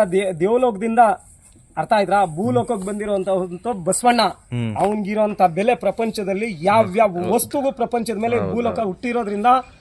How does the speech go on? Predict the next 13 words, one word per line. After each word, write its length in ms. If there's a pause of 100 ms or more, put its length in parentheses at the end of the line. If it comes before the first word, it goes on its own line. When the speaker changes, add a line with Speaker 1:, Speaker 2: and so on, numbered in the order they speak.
(240)
Speaker 1:
ಮರ, 160 (180)
ಗಿಡ, 200 (200)
ಜಲ, 280
ತರು, 340
ಹೊರ 220 (200)
ಎಲ್ಲ 300
ಪ್ರತಿಯೊಂದು 680
Speaker 2:
ಹ್ಮ್. 520
Speaker 1:
ಈ 220
ಯಾವ 200
ಕಾಲದಲ್ಲಿ 400
ಭೂಲೋಕ 320
ಹುಟ್ತೋ 540